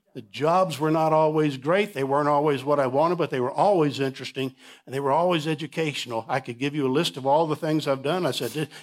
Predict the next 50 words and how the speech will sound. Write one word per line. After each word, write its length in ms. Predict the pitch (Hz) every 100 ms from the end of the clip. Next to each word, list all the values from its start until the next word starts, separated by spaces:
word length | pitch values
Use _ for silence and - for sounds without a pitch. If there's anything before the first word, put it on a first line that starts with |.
| -
didn't 180 | 175
like 160 | 160 143
that 220 | 170 226
one, 140 | 208 175
that 200 | 180 196
one, 140 | 147
that 220 | 160 170
one, 100 | 135 135
that 220 | 185 254
one." 140 | 269 - - _ -
But 260 | 165 208 -
I 120 | 135
provided 420 | 143 143 160 165
a 40 |
service. 440 | 151 208 220 233 -
They 120 | 165
provided 420 | 147 131 143 143
me 160 | 135 147
income. 480 | 220 220 214 214 208
I 120 | 120
paid 300 | - 147 131
for 260 | 117 113
food, 360 | 101 156 165 160
shelter, 380 | - 160 160 151
clothing, 380 | - 143 143 143
and 80 |
all 180 | 127 135
of 80 | 123
that. 240 | 135 - - - - -
Always 480 | 185 220 247 240 196
be 180 | 165 165
thankful 560 | - 185 185 185 196
for 320 | 170 165 156 160
your 240 | 156 160
job. 520 | 135 147 131 110 - _ _ -
You 80 | 131
say, 100 | 127
"Well, 100 | 135
I 100 | 170
don't 240 | 196 151
like 260 | 135 175 220
my 200 | 165 170
job." 320 | 147 156 123
Didn't 200 | 175 214
ask 300 | 208 220 220
you 80 | 220
if 80 | 214
you 80 | 196
liked 300 | 165 147 127
it, 140 | 131